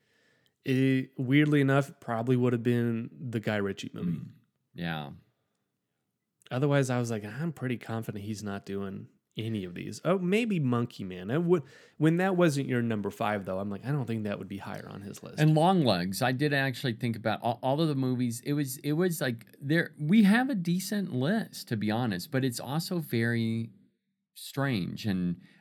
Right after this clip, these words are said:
Speaker 2: I said at the very beginning this week, I don't know if it's weak, it's just very peculiar.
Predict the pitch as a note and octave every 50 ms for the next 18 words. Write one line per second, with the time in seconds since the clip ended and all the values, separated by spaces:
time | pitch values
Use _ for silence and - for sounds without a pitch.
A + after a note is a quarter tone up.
0 | _ - - D3 D3+ D3 - A#3 A#3 A3 G3 - - C#3+ C#3+ C#3 B2 C#3+ C3+ C3
1 | B2+ G#2+ A2 G#2 G#2+ G2 F#2 F#2 F#2 F2+ F2+ - F2 E2+ F2 F2+ F2 E2 C2+ -
2 | - - _ - A2+ C#3+ F#3 G3+ F3 - C3 B2 A2+ G2 F#2+ F2 - F2 E2+ F2
3 | F2 G2 F#2+ F#2 F2 D#2 - - F#2+ F2 - G2+ F2+ - - - G#2+ G#2 G#2 G#2
4 | G#2 G2+ G2 F#2+ F2+ F2 F2 - - _ _ _ - - D#3+ - - - G3+ F#3+
5 | D#3 A2+ F2+ - G#1+ G1+ - -